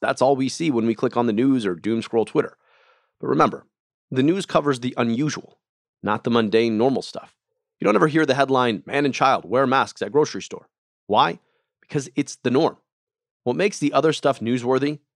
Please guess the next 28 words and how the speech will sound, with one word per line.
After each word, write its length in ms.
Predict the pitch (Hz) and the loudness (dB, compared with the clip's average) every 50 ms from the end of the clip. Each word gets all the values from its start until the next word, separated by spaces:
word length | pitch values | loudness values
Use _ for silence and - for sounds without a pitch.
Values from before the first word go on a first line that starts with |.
| _ _ - | _ _ -6
is 100 | 117 120 | -2 2
that 160 | 139 135 147 | 2 2 2
it's 220 | 139 - - - - | 2 -4 -8 -12 -6
not 320 | - 160 175 175 - _ | -2 -2 0 -2 -2 _
the 80 | - 104 | -8 -8
norm. 240 | 87 82 76 - _ _ _ _ _ _ _ _ _ _ _ _ _ - | -8 -8 -14 -16 _ _ _ _ _ _ _ _ _ _ _ _ _ 0
And 80 | 143 | 2
that 140 | 180 190 - | 2 2 0
tends 240 | - 180 170 175 - | 0 0 0 0 0
to 100 | - 147 | -4 -4
cover 320 | - - 151 143 143 - | 0 0 0 2 2 0
up 160 | - 151 - | 0 -2 -4
the 80 | - 113 | -4 -8
fact 300 | - - 101 101 - - | -4 -2 -2 -2 -2 -4
that 180 | - - - - | -6 -6 -4 -2
most 300 | 131 147 175 - - - | 0 0 0 -2 -2 -4
of 120 | 139 117 | -2 0
us 200 | 117 117 - - | -2 -2 -2 -2
are 100 | - 113 | -4 -4
doing 320 | 107 113 127 127 127 120 | -2 0 0 0 0 0
our 200 | - - 160 180 | 0 -2 -2 -2
best 300 | 147 - 139 139 139 - - | 0 0 -2 -2 -2 -4 -4
to 60 | 120 | -2
make 240 | 113 123 143 170 - | 0 0 0 0 0
great 220 | - 143 151 160 | 0 0 0 0
decisions 500 | - - - - 127 113 120 123 123 127 - | -2 -6 -4 -4 -2 -2 -2 -2 -2 -2 -4
every 240 | 131 131 143 139 143 | -4 -2 0 0 0
day. 160 | - - - | 0 0 -2